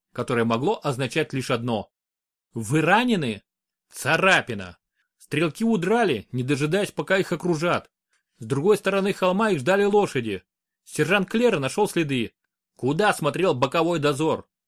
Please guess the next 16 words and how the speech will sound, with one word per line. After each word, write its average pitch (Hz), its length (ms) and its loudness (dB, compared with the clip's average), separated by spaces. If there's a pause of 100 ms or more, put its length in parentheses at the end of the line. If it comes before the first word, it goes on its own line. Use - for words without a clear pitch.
Они 135 220 -2
вообще 165 340 2
живы 226 400 0
или 214 260 0
нет? 196 340 -2 (520)
Неизвестно. 160 880 2 (180)
Донесений 185 640 0
от 131 180 -8
них 135 180 -8
не 139 100 -6
поступало. 139 720 -2 (440)
Я 143 260 -2
отправил 190 380 0
на 175 140 0
поиски 208 460 0
Мату. 165 520 0